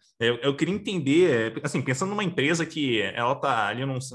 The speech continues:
num cenário bem tradicional, vamos dizer assim, né? Então tem,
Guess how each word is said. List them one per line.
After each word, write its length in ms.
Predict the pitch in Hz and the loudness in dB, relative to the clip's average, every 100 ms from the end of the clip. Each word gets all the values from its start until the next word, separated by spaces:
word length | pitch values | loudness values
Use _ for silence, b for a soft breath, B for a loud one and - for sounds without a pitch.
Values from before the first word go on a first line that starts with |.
| - | -8
num 100 | 131 | -4
cenário 300 | 135 123 143 | 0 2 2
bem 180 | 131 180 | 2 2
tradicional, 480 | 170 170 143 117 113 | 0 0 0 0 0
vamos 180 | 113 | -2
dizer 120 | 110 117 | -4 -4
assim, 200 | - 101 | -4 -8
né? 60 | |
Então 240 | 95 117 120 | -6 -4 -2
tem, 240 | 127 | -2